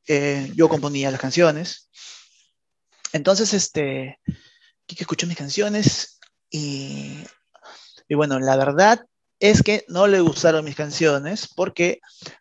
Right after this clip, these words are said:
aún le faltaba estructura. Obvio, pues, obvio, porque si no eres productor musical, no eres un compositor es-, que ha estudiado, de hecho, pues,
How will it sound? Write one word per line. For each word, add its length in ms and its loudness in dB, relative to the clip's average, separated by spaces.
aún 260 -4
le 100 0
faltaba 680 0
estructura. 880 0
Obvio, 540 6
pues, 320 -12
obvio, 300 2
porque 380 -18
si 340 -14
no 200 -6
eres 460 -4
productor 340 -2
musical, 580 -2
no 120 -4
eres 300 -6
un 140 -10
compositor 760 -2
es-, 280 -8
que 120 -6
ha 80 -4
estudiado, 760 4
de 180 -4
hecho, 220 -6
pues, 320 -4